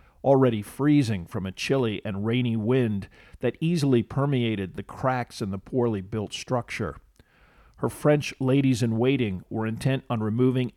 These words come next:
any connection to the Austrian court, and despite the French origin of this clothing, it still had to go.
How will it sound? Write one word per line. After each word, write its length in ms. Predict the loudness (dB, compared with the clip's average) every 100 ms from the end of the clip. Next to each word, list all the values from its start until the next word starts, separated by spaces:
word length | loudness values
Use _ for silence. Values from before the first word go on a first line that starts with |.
| -2
any 180 | -2
connection 640 | 0 0 0 -2 -4 -4 -4
to 100 | -6
the 140 | -4
Austrian 520 | -2 -4 -6 -6 -6
court, 380 | -8 -2 -2 -2 _ _ _
and 140 | -8 -6
despite 440 | -6 -2 0 0
the 60 | -6
French 340 | -4 -4 -4 -4
origin 480 | 2 4 2 0 -2
of 80 |
this 140 | -4 -8
clothing, 580 | -2 2 2 2 -4 -8 -16 -16 -6
it 100 | -6
still 280 | 2 4 4
had 180 | 2
to 80 | 0
go. 480 | -2 0 0 0 -8